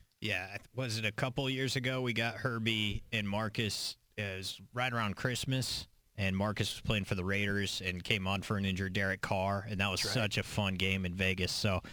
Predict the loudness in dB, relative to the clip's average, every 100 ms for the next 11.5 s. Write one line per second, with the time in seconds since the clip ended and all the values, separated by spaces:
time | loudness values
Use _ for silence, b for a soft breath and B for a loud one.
0 | B 2 2 2 2 2 4 2 0 -2
1 | 0 4 4 4 2 0 -2 0 0 2
2 | 2 2 2 0 0 -2 0 -2 -2 0
3 | 2 2 0 0 0 -2 2 2 4 2
4 | 2 0 -4 b b b 0 2 2 0
5 | 0 2 4 4 4 4 0 0 0 0
6 | 0 2 2 0 -2 -2 -2 -4 b 8
7 | 8 12 10 10 8 6 4 6 6 10
8 | 10 10 10 10 10 6 2 0 2 2
9 | 0 -6 -10 6 10 12 10 8 6 10
10 | 10 10 4 0 6 6 6 8 8 8
11 | 6 8 8 6